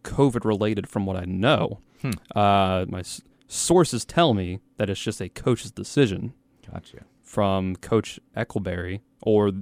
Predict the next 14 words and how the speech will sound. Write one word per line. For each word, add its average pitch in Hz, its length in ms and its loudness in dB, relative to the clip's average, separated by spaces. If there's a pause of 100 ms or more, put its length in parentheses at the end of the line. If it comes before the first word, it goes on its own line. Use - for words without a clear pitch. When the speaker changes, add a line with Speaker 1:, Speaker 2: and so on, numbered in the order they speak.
(160)
Speaker 1:
the 110 100 2
coaches 113 380 0
of 92 180 -8
both 117 260 2
schools. 92 600 -6 (760)
Uh, 98 320 4
they 120 160 6
really 165 240 8
didn't 127 260 4
need 113 160 4
to 104 60 -6
play 107 220 4
Southern 98 320 2
Virginia 92 380 -2